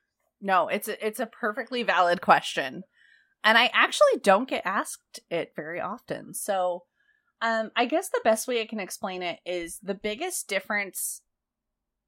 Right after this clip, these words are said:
the biggest difference of my, like, how my brain works and my mode of thinking from when I was Mormon to now is when I was Mormon, I would, like, reach a conclusion or be, um, persuaded to a conclusion. And that would be it.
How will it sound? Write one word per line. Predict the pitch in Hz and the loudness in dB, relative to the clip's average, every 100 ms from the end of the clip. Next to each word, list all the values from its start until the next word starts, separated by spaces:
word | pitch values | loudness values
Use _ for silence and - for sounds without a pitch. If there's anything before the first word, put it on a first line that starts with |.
| _ _ _ _ - | _ _ _ _ -10
the | |
biggest | 220 285 381 - | -4 -2 -4 -4
difference | 233 233 240 233 | -4 -4 -6 -4
of | 202 190 | -4 -2
my, | 196 185 185 180 180 - | -2 -2 -2 -2 -6 -6
like, | 190 160 - | -6 -6 -8
how | - 208 | -6 -4
my | 196 196 | -2 -6
brain | 185 185 190 202 | -6 -6 -6 -6
works | 208 202 220 - | -4 -4 -4 -8
and | 202 | -10
my | 185 | -8
mode | 175 170 170 | -6 -6 -6
of | 208 | -8
thinking | 208 170 185 190 | -12 -14 -14 -16
from | 185 196 175 | -10 -8 -6
when | 175 | -6
I | 165 | -8
was | 156 160 | -10 -10
Mormon | 170 170 175 | -8 -6 -8
to | 175 | -12
now | 185 151 147 185 | -8 -2 0 0
is | 180 175 | 0 -6
when | 196 | -6
I | 247 | -4
was | 320 254 | -4 -4
Mormon, | 180 175 190 208 | -2 -2 -2 -4
I | - 170 | -2 -2
would, | 180 180 | -2 -2
like, | 170 160 - _ | -2 -2 -6 _
reach | 175 180 220 320 | -16 -14 -12 -10
a | |
conclusion | - 277 - 165 175 208 247 269 - | -8 -8 -8 -8 -6 -6 -6 -10 -12
or | 160 151 151 156 180 _ _ _ - | -8 -4 -4 -8 _ _ _ _ -16
be, | 180 180 170 165 _ _ _ _ _ _ - | -14 -12 -12 -14 _ _ _ _ _ _ -12
um, | 165 156 151 151 160 _ | -10 -10 -10 -14 -20 _
persuaded | 226 214 - 277 220 170 | -16 -12 -12 -8 -8 -8
to | 180 | -10
a | 160 | -10
conclusion. | 165 170 156 143 139 160 208 _ _ _ - | -12 -12 -10 -10 -10 -12 -14 _ _ _ -2
And | 233 | 6
that | 233 226 | 8 8
would | 208 | 2
be | 185 165 | -2 -2
it. | - | -4